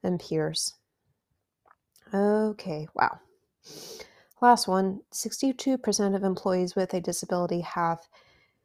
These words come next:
an invisible disability, a disability that can, that people can't see when meeting them. Few people will share their disability with their manager, thirty-nine percent, team,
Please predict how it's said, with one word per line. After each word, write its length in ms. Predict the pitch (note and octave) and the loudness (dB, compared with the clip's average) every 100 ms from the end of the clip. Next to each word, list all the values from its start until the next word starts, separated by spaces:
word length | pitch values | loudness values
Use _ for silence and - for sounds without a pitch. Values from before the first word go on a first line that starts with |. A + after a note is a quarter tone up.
| _ _ _ _ - | _ _ _ _ 2
an 140 | F#3+ | 4
invisible 440 | F3+ A3 A3 A#3 G#3+ | 4 2 2 2 2
disability, 760 | G3 - E3+ E3+ E3 E3 E3+ - | 0 0 0 0 0 -2 -2 -2
a 100 | F3+ | 0
disability 640 | F#3+ - - G3+ G3+ G3 | 0 -2 2 2 4 2
that 380 | F#3+ F3+ F#3 - | 2 0 0 -4
can, 380 | - F#3 F3+ F3+ _ _ _ _ _ _ | -4 -2 -2 -4 _ _ _ _ _ _
that 240 | F#3+ F3 | 0 0
people 280 | - G3+ F#3 | 0 0 0
can't 360 | - A3+ A#3 A3+ | 0 -2 -2 -2
see 400 | - E3 E3 F3 - _ - _ | -6 -4 -4 -4 -10 _ -20 _
when 260 | - G#3 F#3 | 0 2 4
meeting 340 | F#3+ F#3+ F#3 | 6 6 4
them. 340 | F3 E3+ F3 F3 - - _ _ | 2 0 -2 -6 -14 -20 _ _
Few 200 | A3 A3+ | 0 0
people 440 | A3+ A#3+ A#3 A3+ G#3 | 0 -4 4 4 4
will 180 | G3 F#3 | 0 -2
share 480 | - A3+ G#3+ G#3+ G3+ | -2 2 4 2 2
their 200 | F#3+ F#3+ | 0 0
disability 720 | F3+ - F#3 F3+ F3 F3 F3 _ _ _ - _ | -4 -6 -4 -2 -2 -4 -6 _ _ _ -20 _
with 220 | G#3+ F3+ | 4 4
their 160 | F3+ F3+ | 4 4
manager, 640 | F3+ F3+ E3+ F#3+ F3 F3+ _ _ _ _ _ | 4 2 0 0 -2 -4 _ _ _ _ _
thirty-nine 460 | - G3+ F#3+ F#3+ F#3 | 0 2 4 2 0
percent, 520 | - F3+ F#3+ F3 F3+ - - _ - - - - - _ _ _ _ _ | -2 -6 -2 -4 -4 -12 -20 _ -20 -16 -16 -16 -20 _ _ _ _ _
team, 480 | - G#3+ G3 G3 F#3+ | -2 4 6 4 0